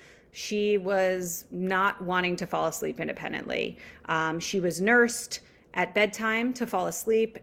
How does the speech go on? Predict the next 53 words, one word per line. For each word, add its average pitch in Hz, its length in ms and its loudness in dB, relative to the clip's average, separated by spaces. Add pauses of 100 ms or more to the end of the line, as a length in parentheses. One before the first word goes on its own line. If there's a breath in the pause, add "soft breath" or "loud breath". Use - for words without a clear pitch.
and 185 160 0
then 180 180 0
she 175 160 -6
would 165 160 -8
wake 202 220 0
up 196 160 -2
in 185 80 -2
the 175 40 -4
middle 165 220 -4
of 165 60 -4
the 190 60 -2
night 233 360 2
and 175 480 -2
she - 100 -10
would 160 160 -8
scream 180 240 -4
and 175 120 -4
cry 190 320 2
and 185 320 0
want 170 160 -4
a 170 60 -6
nurse 185 380 -2
over 180 280 -2
and 170 80 -4
over 165 240 -4
and 185 80 -2
over 226 180 2
again. 214 420 2 (360 loud breath)
Um, 165 400 -2
mom 208 260 2
didn't 220 240 2
think 190 320 -4
that 185 140 -2
the 180 80 -4
nursing 175 540 -2
was 170 160 -2
about 170 520 0
nutrition. 180 640 0
She 185 160 -4
just 175 180 -2
thought 165 240 0
she - 140 -6
was 165 160 -2
sort 165 160 -4
of 165 100 -4
suckling 165 520 -2
back 160 260 -4
to 208 100 -4
sleep. 269 420 2 (420 loud breath)
And 175 320 2
this 214 160 0
would 226 100 2
happen 190 640 0